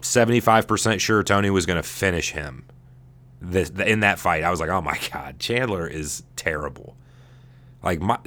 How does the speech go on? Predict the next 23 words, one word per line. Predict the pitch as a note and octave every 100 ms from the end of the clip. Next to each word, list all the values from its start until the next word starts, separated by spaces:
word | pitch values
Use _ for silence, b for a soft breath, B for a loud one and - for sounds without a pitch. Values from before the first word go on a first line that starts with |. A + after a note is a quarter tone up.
| G2+
Tony | - D3+ D3+
went | B2 A2
in | G#2
there | G2+ G2+ G2+
and | F#2+ F2+ D#2 - -
whipped | F2+ F#2+ A#2+ -
his | A#2+ F#2+
ass | G#2 G#2 F#2+ -
in | E2+
the |
first | - F#2 E2+ F2
round. | G#2 E2 C2 - - b b b b b b b - -
And | G#2+ G#2 G2 G2 - - - - -
you | A2 F3+
could | G#2+
see | - - C3+ G#2
it | D2+ -
in | F2 F2
Michael's | G2 - E2 -
face. | - E2+ D2 -
He, | B2+ D3
he | - D3
was | D3 F#2 D#2 -